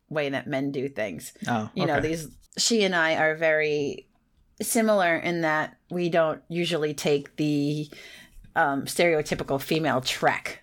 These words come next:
Speaker 1: on
Speaker 2: Hmm.
Speaker 1: things. There's been a lot of times, so maybe it's, maybe women are talking about this stuff and they just
Speaker 2: Could be a generational thing too. She was a
Speaker 1: It,
Speaker 2: little
Speaker 1: yeah.
Speaker 2: older than,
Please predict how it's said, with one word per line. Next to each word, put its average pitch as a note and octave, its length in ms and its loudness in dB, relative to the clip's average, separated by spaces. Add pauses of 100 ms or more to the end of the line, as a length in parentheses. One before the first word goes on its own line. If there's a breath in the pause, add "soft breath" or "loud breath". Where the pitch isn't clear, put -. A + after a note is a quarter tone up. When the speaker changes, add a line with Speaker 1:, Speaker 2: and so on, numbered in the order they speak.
(200)
Speaker 1:
on D#3 180 -4
Speaker 2:
Hmm. B2+ 60 -10
Speaker 1:
things. C3+ 380 -2
There's E3+ 160 -2
been E3 140 0
a C#3+ 60 0
lot C#3+ 220 4
of C#3 80 -4
times, C#3 380 -4
so C#3+ 180 2
maybe F3 440 0
it's, - 360 -4
maybe E3+ 440 -2
women E3 360 -2
are C#3 140 0
talking D3 360 0
about D#3 280 2
this D#3+ 180 -2
stuff E3 320 -2
and C#3+ 140 -2
they C#3+ 100 -2
just C#3 260 -6
Speaker 2:
Could F3 140 0
be F3 80 2
a D3 60 2
generational A2 640 -2
thing G2+ 140 -4
too. G#2+ 180 -4
She - 140 -6
was G#2+ 160 -4
a G#3+ 40 6
Speaker 1:
It, B3 40 6
Speaker 2:
little G2+ 180 0
Speaker 1:
yeah. C4+ 180 4
Speaker 2:
older G2+ 140 0
than, G#2 320 -4